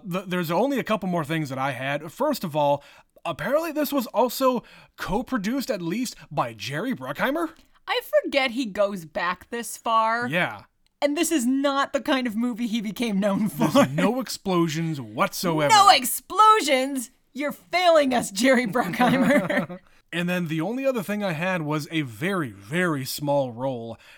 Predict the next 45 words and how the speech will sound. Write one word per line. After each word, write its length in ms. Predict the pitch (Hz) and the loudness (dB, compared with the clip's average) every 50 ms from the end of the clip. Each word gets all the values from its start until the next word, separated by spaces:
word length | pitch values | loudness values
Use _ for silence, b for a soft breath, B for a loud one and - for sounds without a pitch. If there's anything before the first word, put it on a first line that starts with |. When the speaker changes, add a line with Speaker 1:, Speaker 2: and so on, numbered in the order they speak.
| B B | B B
Speaker 1:
of 140 | 147 151 147 | -4 -2 -2
a 20 | 156 | -2
guy 360 | 123 143 151 156 165 170 165 | -2 0 0 0 2 0 0
who 440 | 151 123 156 151 147 147 143 147 147 - | -2 -2 0 0 0 0 0 -2 -4 -8
would 320 | 196 185 156 147 185 208 214 | -12 -8 -4 -2 -2 0 0
not 160 | 220 214 185 | 0 0 0
become 300 | 170 175 - - 175 165 | -2 -4 -4 -4 -4 -4
famous 420 | - - 160 165 165 156 147 - | -4 -2 -2 -2 -2 -2 -2 -4
until 400 | 151 139 - - - 156 143 139 | -4 -6 -6 -6 -6 -6 -6 -6
the 80 | 123 127 | -6 -6
nineties. 420 | 120 123 135 170 175 135 120 110 | -6 -6 -4 -4 -4 -4 -6 -6
Not 140 | 127 202 247 | -8 -6 -6
even 180 | 240 165 131 120 | -6 -6 -6 -4
really 220 | 135 170 170 156 | -4 -2 -2 -2
that 160 | 143 131 - | -2 -4 -6
famous. 340 | - - 190 202 156 120 - - B B B B B | -6 -6 -4 -4 -4 -6 -10 -12 B B B B B
Robert 480 | 120 117 147 208 285 311 320 320 208 | -10 -8 -4 -2 0 0 0 -2 -2
Wuhl, 500 | 151 143 180 240 226 - - 98 92 - _ _ _ _ _ _ _ _ - | -4 -4 -2 0 0 -2 -2 -6 -14 -20 _ _ _ _ _ _ _ _ -6
Speaker 2:
Yeah. 280 | - 165 160 156 151 156 - | -2 0 2 2 2 0 -2
Speaker 1:
uh, 60 | - | -6
who 180 | - 180 208 202 | -4 -2 0 2
was 320 | 190 185 185 180 160 135 - b b b b | 2 2 2 0 -2 -4 -8 b b b b
one 280 | b 202 180 190 190 185 | b -2 0 0 2 2
of 220 | 180 160 143 120 - | 0 -2 -4 -4 -6
the 440 | 165 165 156 156 151 151 147 139 - _ _ _ - | -4 -4 -4 -4 -4 -4 -4 -6 -6 _ _ _ -10
spectators 760 | - - - - 269 262 - - 185 160 151 151 147 139 - - B B B | -10 -4 0 2 2 2 0 -2 -2 -2 -2 -2 -4 -6 -8 -14 B B B
during 240 | 170 175 175 170 165 | -2 -2 0 0 -2
one 100 | 165 170 | -2 -2
of 60 | 160 | -4
the 80 | 151 120 | -4 -6
dances. 640 | - 139 147 151 143 - 120 104 90 95 - - _ | -6 -6 -6 -6 -6 -8 -10 -14 -14 -14 -14 -14 _
Speaker 2:
He's 240 | - 294 294 262 226 | -6 -4 -4 -2 -2
the 120 | 233 233 | -4 -4
heckler. 640 | - - - 269 277 - 226 190 180 123 101 - - _ _ - | -2 -2 -2 -2 -2 -2 -6 -4 -4 -4 -6 -10 -14 _ _ -8
Speaker 1:
Yeah. 340 | 160 208 247 220 160 117 98 - | -4 -2 0 0 0 -2 -4 -6
Speaker 2:
Is 140 | 214 185 | -8 -6
what 200 | 202 226 220 202 | -4 -2 -2 -2
he 180 | 220 208 196 185 | -2 -4 -8 -8
is. 160 | 165 160 - | -8 -8 -10
He's, 160 | 214 202 180 | -10 -10 -8
like, 140 | 208 190 180 | -8 -8 -8
a 40 | 190 | -8
bar 460 | 180 160 156 214 226 233 254 254 247 | -6 -2 2 2 4 4 4 2 2
regular 580 | 214 220 214 208 202 208 208 202 196 196 202 196 - | 2 2 0 0 0 -4 -4 -2 -2 -2 -4 -6 -8
Speaker 1:
Right. 300 | 185 156 180 180 175 170 | -4 0 0 2 4 4